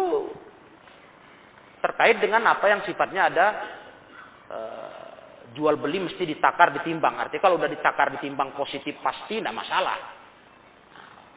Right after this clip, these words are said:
Dijual lagi spontan oleh penjual tadi. Ya, artinya nggak ada spekulasi. Eh, bagi si penjual pertama, dia pun udah tahu. Wah, ini rezeki dia lah itu. Soalnya aku nggak rugi dengan timbangan yang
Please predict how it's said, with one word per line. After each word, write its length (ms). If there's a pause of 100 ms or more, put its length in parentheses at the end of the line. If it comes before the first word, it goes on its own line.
(180)
Dijual 400
lagi 240
spontan 320
oleh 240
penjual 400
tadi. 240 (800)
Ya, 160
artinya 720
nggak 160
ada 160
spekulasi. 640 (1400)
Eh, 160
bagi 360
si 360
penjual 320
pertama, 400
dia 160
pun 80
udah 160
tahu. 280 (680)
Wah, 400
ini 120
rezeki 280
dia 160
lah 160
itu. 80 (320)
Soalnya 280
aku 120
nggak 120
rugi 200
dengan 240
timbangan 400
yang 100